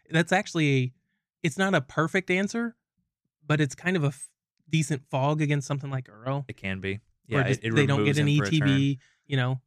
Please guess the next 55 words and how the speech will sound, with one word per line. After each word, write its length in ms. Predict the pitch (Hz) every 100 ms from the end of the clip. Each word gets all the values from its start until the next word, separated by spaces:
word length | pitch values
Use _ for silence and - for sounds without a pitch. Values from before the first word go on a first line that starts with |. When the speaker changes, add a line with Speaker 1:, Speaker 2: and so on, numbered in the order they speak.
| 135
Speaker 1:
I 40 |
Speaker 2:
Yeah. 60 | 135
Speaker 1:
mean, 100 | 135
he 60 |
basically 380 | 135 143 131 143
blocks 260 | 135 131 131
Uro 220 | 127 127
for 80 | 123
a 60 | 127
turn. 160 | 131
You 100 | 131
do 140 | 127 131
it 60 |
on 120 | 135 131
the 180 | 131
end 140 | 139 135
of 120 | 131
their, 200 | 127 127 - _ _
you 60 | 165
do 60 |
it 40 | 147
at 60 |
the 100 | 139
beginning 300 | 131 139 135
of 40 | 131
their 100 | 135
combat 420 | 131 127 127 120
step. 260 | - 127 117
Speaker 2:
Yep, 160 | 104 -
it's 120 | 117
Speaker 1:
So 40 | -
Speaker 2:
gone 120 | 110 101
Speaker 1:
they, 40 |
Speaker 2:
until 160 | 98 95
Speaker 1:
he 20 |
Speaker 2:
the 40 | -
Speaker 1:
hasn't 160 | 95 127
Speaker 2:
next 100 | 127
Speaker 1:
got 60 |
an 60 | 135
Speaker 2:
turn. 80 | 92
Speaker 1:
attack 140 | 113
trigger. 260 | - 120 120
Speaker 2:
But 120 | 127
he 80 | 131
would 160 | 123 127
have, 140 | 120
he 100 | 120
would, 120 | 135
they 100 | 131
do 120 | 131 143
come 180 | 135
in 80 | 127
with 140 | 113 - _ -
haste. 540 | 98 98 113 - -